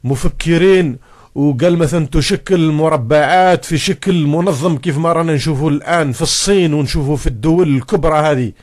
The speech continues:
لما لا؟ وش هو الشيء اللي ما يخليناش حنا نتنظموا؟ فوضى في كل شيء، فوضى في الطرقات، القاف زيفوت.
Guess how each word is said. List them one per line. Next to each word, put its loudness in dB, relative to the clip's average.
لما 2
لا؟ 4
وش 2
هو 4
الشيء 0
اللي 2
ما -2
يخليناش -2
حنا -2
نتنظموا؟ -2
فوضى 2
في 0
كل 0
شيء، 0
فوضى 0
في -8
الطرقات، 2
القاف 0
زيفوت. 2